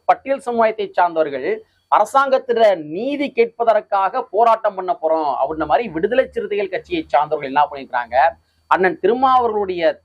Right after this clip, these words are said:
தலைமையில கடந்த பதினொன்னு நினைக்கிறேன், பதினொன்னாம் தேதி, ஆ, பதினொன்னா, பதிமூணாம் தேதியில,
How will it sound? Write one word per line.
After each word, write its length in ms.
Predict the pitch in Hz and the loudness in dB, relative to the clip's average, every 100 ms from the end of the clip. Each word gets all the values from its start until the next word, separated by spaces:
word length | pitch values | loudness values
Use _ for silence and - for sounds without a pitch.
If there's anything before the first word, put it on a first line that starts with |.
| 156 | 0
தலைமையில 520 | 180 196 175 151 202 269 - | 0 0 -2 2 2 2 -2
கடந்த 600 | - 175 180 170 151 139 135 _ 185 | -2 0 2 2 2 0 -2 _ 0
பதினொன்னு 400 | 208 254 240 226 | 0 -4 -4 -2
நினைக்கிறேன், 500 | 185 156 147 131 - _ - | -2 -4 -4 -6 -10 _ -4
பதினொன்னாம் 400 | 151 180 175 165 | -2 0 2 0
தேதி, 420 | 160 180 185 233 233 _ _ - | -2 -2 -2 -4 -10 _ _ -2
ஆ, 120 | 143 | 2
பதினொன்னா, 340 | 156 185 208 233 | 2 0 -2 0
பதிமூணாம் 400 | 160 202 196 185 | 0 -2 -4 -4
தேதியில, 420 | 156 123 143 285 | -6 -4 -2 -4